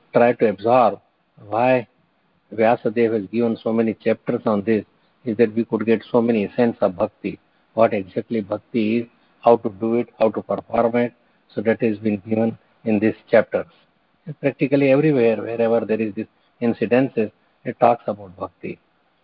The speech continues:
So Sri-, Srimad Bhagavatam is a, uh, Amal Puran,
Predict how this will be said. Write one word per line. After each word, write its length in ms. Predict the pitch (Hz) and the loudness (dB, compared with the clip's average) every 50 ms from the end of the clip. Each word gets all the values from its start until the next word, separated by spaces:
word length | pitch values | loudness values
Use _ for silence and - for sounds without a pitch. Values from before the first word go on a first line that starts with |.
| _ _ _ _ - | _ _ _ _ -10
So 120 | 120 104 - - | -8 -8 -8 -4
Sri-, 240 | 117 113 107 104 - - - - | -4 -4 -4 -4 -6 -14 -8 -6
Srimad 240 | 117 107 113 107 | -4 -2 -2 -4
Bhagavatam 600 | 101 98 101 110 107 110 - - 120 113 113 110 | -2 -2 -4 -2 -2 -2 -2 0 0 0 2 2
is 60 | 101 107 | 2 2
a, 160 | 110 104 - _ _ _ _ _ _ _ _ _ _ - | 0 0 -2 _ _ _ _ _ _ _ _ _ _ -8
uh, 120 | 117 110 | -8 -4
Amal 320 | 90 107 117 123 131 131 117 | 0 2 4 4 4 2 2
Puran, 500 | - - 110 113 117 113 101 92 95 | 0 0 0 2 2 0 0 -2 -4